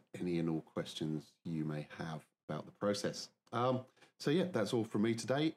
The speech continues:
And as I say, hit that subscribe button, and together we can make this journey as successful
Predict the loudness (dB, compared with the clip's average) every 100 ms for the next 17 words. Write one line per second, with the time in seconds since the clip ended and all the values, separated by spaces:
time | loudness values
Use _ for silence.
0 | -2 0 2 4 2 2 -2 -2 0 0
1 | 2 0 0 -2 -2 -6 0 0 2 -2
2 | 2 0 0 _ _ _ _ _ _ _
3 | -2 0 2 2 4 6 6 6 4 2
4 | 2 0 4 4 6 4 2 -2 0 -2
5 | -2 0 0 0 0 0